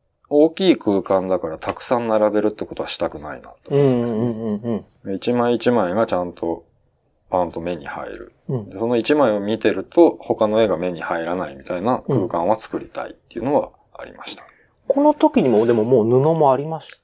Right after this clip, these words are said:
Speaker 1: その時に初めて作りましたね。
Speaker 2: あ、ここで繋がってくるんですね。
Speaker 1: はい。
Speaker 2: この時のこう、でもまあ、一応デビューという、
Speaker 1: まあまあ、
Speaker 2: みたいな、
Speaker 1: そうですね。
Speaker 2: こう、なった時の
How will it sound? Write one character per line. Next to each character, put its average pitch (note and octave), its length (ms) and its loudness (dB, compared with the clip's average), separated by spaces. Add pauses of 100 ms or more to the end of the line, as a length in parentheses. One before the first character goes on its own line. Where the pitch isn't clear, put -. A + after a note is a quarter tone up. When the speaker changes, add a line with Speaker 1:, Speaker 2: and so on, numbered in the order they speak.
Speaker 1:
そ - 180 -2
の E3+ 120 6
時 F3+ 220 2
に G#2+ 60 4
初 A2 260 2
め C#3 120 2
て - 80 -8
作 - 240 -16
り - 60 -20
ま - 140 0
し - 60 -4
た - 100 -10
ね。 - 80 -20
Speaker 2:
あ、 - 100 -20
こ - 180 0
こ - 160 -2
で B3+ 120 2
繋 A3 260 2
が G#3+ 100 4
っ G#3 100 -2
て G3+ 140 2
く G3+ 140 4
る B2 140 2
ん G2 80 -10
で G2+ 120 -18
す - 180 -20
ね。 B2+ 100 -12
Speaker 1:
は E3+ 60 -8
い。 G3+ 100 -14 (960)
Speaker 2:
こ A3+ 180 4
の G#3+ 40 0
時 F3 260 2
の G#2+ 140 2
こ G2 380 0
う、 - 140 -12
で C3 60 2
も G#2+ 160 0
ま A2 320 0
あ、 - 20 -20 (180)
一 G3 320 0
応 E3+ 340 4
デ D#3 200 6
ビ E3 80 6
ュ B2+ 160 8
ー - 60 -4
と F#2+ 140 0
い G2 160 -4
う、 G2 80 -4 (540)
Speaker 1:
ま G#2 340 -2
あ D3 60 -6
ま D#3 260 -6
あ、 - 20 0
Speaker 2:
み D3+ 120 4
た A#2 160 4
い G#2+ 60 -2
な、 A2 80 -2
Speaker 1:
そ A2+ 120 -6
う F2+ 40 -6
で A#2+ 60 4
す - 20 -
ね。 A2 40 4
Speaker 2:
こ A#2 80 4
う、 - 80 -4
な D3 100 0
っ C#3+ 40 -4
た B2+ 80 -10
時 G#2+ 220 -2
の G#2 260 -4